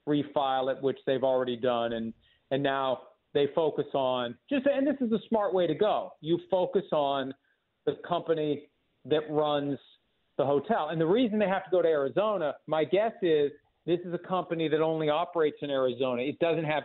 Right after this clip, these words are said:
ties to Texas. So you can sue Marriott in pretty much any state in the country because Marriott is present in every state in the country. This company that,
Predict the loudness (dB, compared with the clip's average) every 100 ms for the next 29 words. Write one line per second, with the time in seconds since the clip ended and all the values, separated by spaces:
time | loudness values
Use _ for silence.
0 | -6 -4 -2 -2 -4 -10 -6 -6 -6 -14
1 | -16 -20 _ -2 0 0 -4 -2 0 2
2 | 2 2 2 0 -2 -6 -10 -10 -6 -2
3 | -2 -2 -2 -4 -8 -14 _ -2 -2 -4
4 | -8 -6 -2 -2 0 0 0 -6 _ _
5 | -6 0 2 2 0 0 2 4 2 2
6 | -4 _ -2 -2 -2 -10 -12 _ _ -4
7 | 0 0 -2 -4 -2 0 -4 -6 -2 -2
8 | -6 -16 _ -20 _ _ _ _ _ _
9 | _ _ -2 -2 -2 -4 -2 -2 -2 0
10 | 2